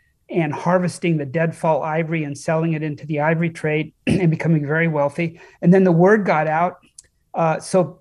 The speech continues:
uh, tribal people from the north started coming down, especially from Somalia, and, uh, gathering the deadfall ivory. <clears throat> And then, uh, they, when, when all that was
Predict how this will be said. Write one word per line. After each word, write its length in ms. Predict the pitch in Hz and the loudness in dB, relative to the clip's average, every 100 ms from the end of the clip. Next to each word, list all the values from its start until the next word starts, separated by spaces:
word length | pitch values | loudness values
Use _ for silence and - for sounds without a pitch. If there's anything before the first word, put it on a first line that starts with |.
| - | -10
uh, 180 | 180 156 | -6 -6
tribal 420 | - - 185 196 | -6 -2 0 2
people 320 | 185 185 180 165 | 0 -4 -2 -4
from 200 | - 160 | -4 -4
the 100 | 147 | -2
north 320 | 160 180 185 | 0 0 0
started 380 | - 151 147 123 | -4 -6 -6 -6
coming 260 | 160 151 | -4 -4
down, 220 | 147 147 | -2 -4
especially 420 | 139 - 151 123 - | -4 0 0 0 -6
from 220 | - 131 | -8 -12
Somalia, 840 | - 151 147 147 160 165 143 156 _ _ _ _ _ _ _ - _ _ _ | -6 -4 -2 0 2 2 0 -4 _ _ _ _ _ _ _ -20 _ _ _
and, 460 | 170 160 151 147 127 - | -2 -2 -2 -4 -8 -4
uh, 280 | 170 151 139 - - | 0 2 0 -4 0
gathering 480 | 165 160 160 156 | 2 2 2 0
the 60 | 139 | -2
deadfall 520 | 147 151 123 151 139 | -2 -2 -2 0 0
ivory. 440 | 143 147 156 175 - - | 0 -4 -6 -10 -10 -6
<clears throat> 220 | - - _ _ _ _ _ - | -6 -6 _ _ _ _ _ 2
And 280 | 175 180 160 | 4 6 4
then, 460 | 214 226 226 220 | 4 4 6 4
uh, 500 | - - 175 160 123 - _ _ _ _ _ _ _ _ _ - | 0 0 2 2 -2 -8 _ _ _ _ _ _ _ _ _ -2
they, 440 | 165 165 160 - _ _ _ _ | 2 2 0 -6 _ _ _ _
when, 420 | 156 165 165 165 - | -4 0 0 -4 -6
when 220 | 170 170 | 0 2
all 160 | 196 | 2
that 200 | 190 190 | 0 -2
was 260 | 175 156 | -2 -4